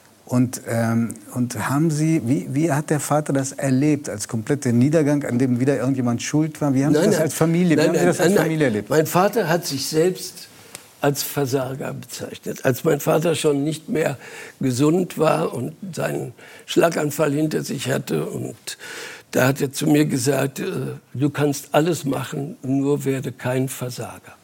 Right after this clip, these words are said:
Speaker 1: Hm.
Speaker 2: wie ich das gemacht habe. Also er war... Er, ja, er war in großem Zweifel.
Speaker 1: Und wie haben Sie das erlebt? Sie waren fünf Jahre alt, als, ähm, die, die, das Familienunternehmen bankrott ging.
Speaker 2: Ja.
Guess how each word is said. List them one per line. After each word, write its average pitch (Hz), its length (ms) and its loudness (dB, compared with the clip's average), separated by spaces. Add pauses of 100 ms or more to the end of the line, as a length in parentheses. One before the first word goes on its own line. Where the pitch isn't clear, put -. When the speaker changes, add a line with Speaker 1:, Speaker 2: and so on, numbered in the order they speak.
(260)
Speaker 1:
Hm. 87 280 -8
Speaker 2:
wie 135 180 -2
ich - 220 -6
das - 240 -12 (140)
gemacht - 280 -12 (140)
habe. - 100 -12
Also - 280 -2
er 127 220 0
war... 127 300 -2 (460)
Er, 180 140 -6 (840)
ja, - 220 -8
er - 160 -8
war - 240 -8 (280)
in 208 100 -10 (140)
großem 156 340 2
Zweifel. - 540 -8
Speaker 1:
Und 113 160 -2
wie 123 120 4
haben 135 160 2
Sie 117 200 -4
das 139 160 -2
erlebt? 135 260 0
Sie 127 80 -6
waren 123 220 0
fünf 147 340 0
Jahre 135 380 2
alt, 135 300 -2
als, 120 360 -6 (160)
ähm, 110 400 -2 (260)
die, 107 220 -2
die, 107 380 -4
das 104 160 -6 (160)
Familienunternehmen 113 920 2
bankrott 107 500 -2
ging. 120 140 0
Speaker 2:
Ja. - 180 -2